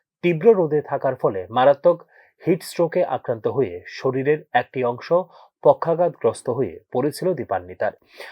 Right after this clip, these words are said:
কয়েকদিন ধরে মৃত্যুর সঙ্গে লড়াই করার পর শেষ নিঃশ্বাস ত্যাগ করে দীপান্বিতা। ঘটনাটিকে কেন্দ্র করে অভিভাবক ও স্থানীয়দের মধ্যে সৃষ্টি হয়েছে চরম ক্ষোভ। এই হৃদয় বিদারক ঘটনার পর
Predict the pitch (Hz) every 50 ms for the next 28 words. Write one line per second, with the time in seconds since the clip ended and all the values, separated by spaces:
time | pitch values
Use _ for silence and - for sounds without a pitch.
0 | - - - - - _ - 147 143 156 170 170 214 185 156 190 208 240 220 180
1 | 160 147 - 170 160 - 165 160 160 165 165 139 127 123 127 127 - 135 123 127
2 | 120 - 131 151 175 170 - - - 143 147 143 - - - 131 117 - - -
3 | 131 113 - - 113 104 - - - 110 113 98 101 95 - 95 90 92 95 -
4 | 113 98 - - _ _ _ _ _ - 117 - 139 139 - 190 208 214 202 -
5 | 208 - 220 208 196 160 151 156 165 151 - 120 110 101 95 117 123 147 165 147
6 | 151 147 143 180 170 - 139 123 135 - - 123 117 120 117 110 113 101 104 127
7 | 131 131 - 107 90 90 - - - - 147 - - - 196 160 170 180 165 -
8 | - 165 - - 127 117 110 101 95 - - - 123 110 - _ _ - - -
9 | - - 123 117 107 117 107 151 156 151 147 143 135 139 139 139 127 - - 120
10 | - - 127 123 120 110 - 117 95 87 90